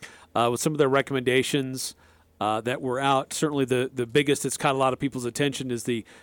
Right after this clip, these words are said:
twenty-five percent of all, uh, participating schools, um, c-, could qualify for postseason and, uh, for, uh, the N C double A men's basketball. That could expand it up to ninety participants,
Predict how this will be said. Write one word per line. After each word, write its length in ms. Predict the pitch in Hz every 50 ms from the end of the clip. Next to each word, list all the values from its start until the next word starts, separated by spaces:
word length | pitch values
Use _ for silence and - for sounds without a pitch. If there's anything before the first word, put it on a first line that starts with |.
| - _ _
twenty-five 600 | - 160 165 160 143 - - 151 147 147 139 -
percent 640 | - 139 123 - - - 160 147 143 143 - - - - _ _ _ _ _ _
of 100 | - 117
all, 460 | 139 143 139 139 139 139 139 135 151 -
uh, 140 | 139 123 113
participating 580 | - - - - 147 135 - - 151 139 135 117
schools, 600 | - - - 147 139 131 131 131 123 117 - - - _ _ _ _ _ _ _ _ _ _ -
um, 500 | 120 123 120 117 117 113 110 110 107 92 - _ _ _ _ _ _ _ _ _ _ _ _ _ -
c-, 80 | - -
could 260 | - - 175 160 - -
qualify 680 | - - 160 160 160 165 156 - - 151 139 135 131 123
for 480 | - - 143 135 135 127 120 120 117 - -
postseason 880 | - 143 139 127 - - - - - - 143 139 123 127 127 131 127 - - - - - - - - _ _
and, 300 | - 117 123 123 123 110
uh, 180 | 123 117 117 117 - - -
for, 320 | - 143 127 127 117 110 - _ _ _ _
uh, 100 | - 110
the 140 | 104 113 127 139
N 60 | 135
C 120 | - - 135
double 200 | 135 120 123 117
A 60 | 113
men's 260 | 120 135 139 135 117
basketball. 480 | 113 139 139 151 - - - 131 123 127
That 160 | 160 180 -
could 100 | - 151
expand 380 | 131 - - - 151 147 143
it 60 | 139 135
up 100 | 123 -
to 100 | - 139
ninety 540 | 123 120 127 127 131 143 170 190 175 165 156
participants, 800 | - - 131 - - 147 - - - - - 65 - - - -